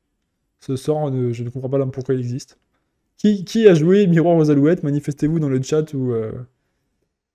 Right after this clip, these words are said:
ou dans les, dans les commentaires YouTube. Personne ne joue ce sort en fait. C'est quoi ce truc ? Bon.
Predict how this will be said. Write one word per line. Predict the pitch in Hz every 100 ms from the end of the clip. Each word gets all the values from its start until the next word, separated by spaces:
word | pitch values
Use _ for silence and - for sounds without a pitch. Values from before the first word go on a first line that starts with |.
| _ _ _ -
ou | 139
dans | 135 135
les, | 131 127 123 120
dans | 120
les | 123
commentaires | 123 123 117 123
YouTube. | 123 120 147 160 110 120 - _ _ _ _
Personne | 147 - 175 180
ne |
joue | 135 180
ce | 185
sort | - 156
en |
fait. | 131 117
C'est | - 139
quoi | 135
ce | 170
truc ? | 160 123 123 _ _ _ _ -
Bon. | 123 113